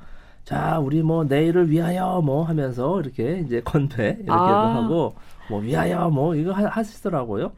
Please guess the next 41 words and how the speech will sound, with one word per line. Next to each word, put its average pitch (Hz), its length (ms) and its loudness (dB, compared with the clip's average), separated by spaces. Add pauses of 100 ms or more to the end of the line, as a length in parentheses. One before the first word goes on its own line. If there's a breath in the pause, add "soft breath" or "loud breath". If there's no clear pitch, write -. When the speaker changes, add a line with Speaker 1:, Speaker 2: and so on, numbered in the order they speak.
(160 soft breath)
Speaker 1:
어. 85 280 -8 (160)
Speaker 2:
우리 202 200 2
회식 311 300 6
문화 285 220 0
비슷하네요. 170 560 0
Speaker 1:
네, 190 160 2
네, 110 260 -4
비슷하게 107 600 -8
직장, 113 640 -6
음, 104 180 -6
분들이 90 360 -6
오셔가지고 - 680 -10
이렇게 - 180 -18
하더라고요. 139 420 -14 (260 loud breath)
Speaker 2:
대동강 220 440 2
맥주 165 280 -2
얘기하다가 156 960 2
재미있는 190 460 0
지금 160 260 -6
북한 - 280 -4
술 349 220 2
문화까지 330 480 4
듣고 143 240 2
Speaker 1:
<laughs> - 0 -
Speaker 2:
있습니다. 180 380 2
Speaker 1:
네. - 840 0
Speaker 2:
남북의 269 360 4
거리를 262 380 4
좁히는 254 360 2
시간, 262 300 0
케이비에스 302 380 0
통일 349 260 2
사용 262 240 4
설명서, 147 460 0
통일 269 260 2
티비 214 220 -2
진천규 311 480 2
대표와 196 340 2
함께하고 185 400 0
있고요. 202 320 0
오늘은 247 480 4